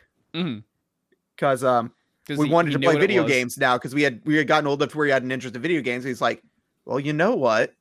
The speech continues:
Speaker 1: Mm-hmm.
Speaker 2: I know about this one from
Speaker 1: Right.
Speaker 2: my older siblings, uh, when they were growing up,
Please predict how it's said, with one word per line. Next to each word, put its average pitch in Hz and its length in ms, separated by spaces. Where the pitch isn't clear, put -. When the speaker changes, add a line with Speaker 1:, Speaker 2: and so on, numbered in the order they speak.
Speaker 1:
Mm-hmm. 151 240
Speaker 2:
I 170 160
know 233 180
about 175 260
this 226 260
one 151 240
from 139 400
Speaker 1:
Right. 127 440
Speaker 2:
my 143 200
older 196 280
siblings, 127 640
uh, 120 200
when 117 140
they 175 160
were 208 140
growing 120 360
up, 110 260